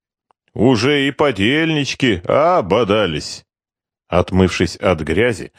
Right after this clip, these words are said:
солдаты повалились спать. Я последовал примеру товарищей.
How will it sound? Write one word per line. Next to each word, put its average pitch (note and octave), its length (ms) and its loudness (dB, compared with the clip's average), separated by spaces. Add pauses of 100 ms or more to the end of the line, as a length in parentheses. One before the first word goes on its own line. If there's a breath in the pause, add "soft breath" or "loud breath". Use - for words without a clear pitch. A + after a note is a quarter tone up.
(300 loud breath)
солдаты G2+ 760 0 (360 loud breath)
повалились F#2+ 720 0
спать. - 560 -6 (460)
Я C3 300 -2
последовал G#2 680 0
примеру F#2 520 2
товарищей. F#2+ 720 -2